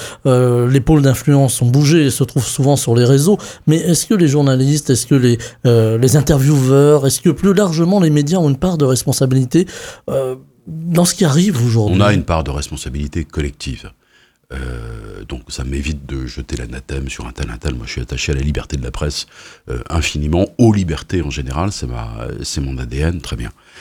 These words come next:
Speaker 2: Euh, mais lorsque tout devient un peu monocouleur,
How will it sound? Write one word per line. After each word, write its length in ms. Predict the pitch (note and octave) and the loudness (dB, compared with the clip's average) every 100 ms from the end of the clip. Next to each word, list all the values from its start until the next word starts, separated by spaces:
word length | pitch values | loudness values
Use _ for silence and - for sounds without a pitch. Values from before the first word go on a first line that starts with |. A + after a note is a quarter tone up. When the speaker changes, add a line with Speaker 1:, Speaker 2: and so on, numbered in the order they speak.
| - - - | -20 -16 -4
Speaker 2:
Euh, 520 | D#2 C#2+ B1+ B1 B1+ - _ - | -2 0 -2 -4 -8 -12 _ -2
mais 200 | F#2+ - _ _ _ _ _ _ | -2 -2 _ _ _ _ _ _
lorsque 480 | - A2+ - A#2+ G2+ | 0 0 2 0 0
tout 160 | - F#3 | 0 2
devient 440 | A#2+ F2 F#2+ D#2+ - | 2 2 2 0 0
un 100 | - | -4
peu 160 | E2 F#2 | 0 2
monocouleur, 1040 | E2+ D2 D2 - G#2+ D#3 C4 D#4 - - | 2 2 0 -2 0 0 0 -2 -6 -14